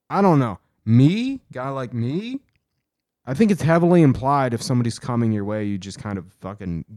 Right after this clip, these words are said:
get up. But that's me. I'm coming from a place where it's, like,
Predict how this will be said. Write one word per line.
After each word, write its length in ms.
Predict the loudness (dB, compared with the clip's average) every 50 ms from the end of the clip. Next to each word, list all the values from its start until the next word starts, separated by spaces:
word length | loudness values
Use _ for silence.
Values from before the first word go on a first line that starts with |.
| -20 -18 -12
get 320 | -10 -8 -8 -8 -10 -14 _ _ _ _
up. 440 | -16 -12 -12 -12 -12 -12 _ _ _ _ _ _ _ _ _ _ _ _ _ _ _ _ _ _ _ _ _ _ _ _ _ -8
But 60 | -4
that's 280 | -2 -2 -2 -2 -2
me. 340 | -4 -4 -4 -4 -6 -10 -14 _ _
I'm 320 | -8 -4 0 2 2 2 2
coming 240 | 2 0 0 0
from 220 | 0 0 -2 -2 -4
a 40 | -4
place 400 | -6 -8 -8 -6 -8 -8 -8 -8
where 80 | -8
it's, 140 | -8 -6 -8
like, 220 | -10 -10 -10 -12